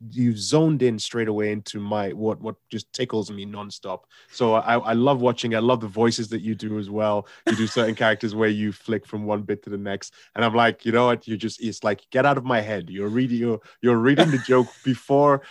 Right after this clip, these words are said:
As soon as I think of a joke that comes up, you do it. I'm like, 'Stop,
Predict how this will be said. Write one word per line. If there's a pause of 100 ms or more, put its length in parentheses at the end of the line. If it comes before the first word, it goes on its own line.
(100)
As
soon
as
I
think
of
a
joke
that
comes
up,
you
do
it.
I'm
like,
'Stop,